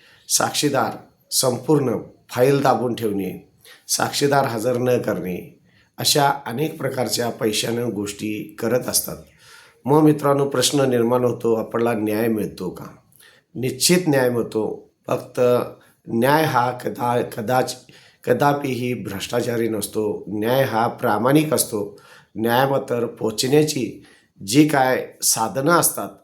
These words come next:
ती साधनं पुढची पार्टी, जी पैसेवाली पार्टी असते, ती साधनं ही कमकुवत करत असतात. समजा एखाद्या क्रिमिनल केसमध्ये पोलीस असतील,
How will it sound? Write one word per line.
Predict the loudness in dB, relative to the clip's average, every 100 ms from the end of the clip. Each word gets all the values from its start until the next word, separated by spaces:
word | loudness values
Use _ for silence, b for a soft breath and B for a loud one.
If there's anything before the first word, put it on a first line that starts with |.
| _ _ _ _ -2
ती | 0
साधनं | 2 0 -4 -8 -10 -10
पुढची | -12 -10 -6
पार्टी, | -2 -2 -2 -2
जी | 0 -2
पैसेवाली | 2 2 2 2 2 0
पार्टी | -2 -4 -4
असते, | -4 -4 -6 -6
ती | -8 -6 -4 -4 -6 -12 _
साधनं | -4 -2 -2 -2 -2
ही | -2 -4 -2
कमकुवत | -2 0 0 0 0
करत | -2 0
असतात. | -2 -2 -8 -14 _ B B B B
समजा | 0 0 2 4 4 0 -6
एखाद्या | -6 -4 -2 0 0 0
क्रिमिनल | -2 -2 0 4 4 2
केसमध्ये | 0 0 0 -4 -8 -10 -16 _ _ B B B _
पोलीस | -6 2 2 2
असतील, | 0 -2 -8 -10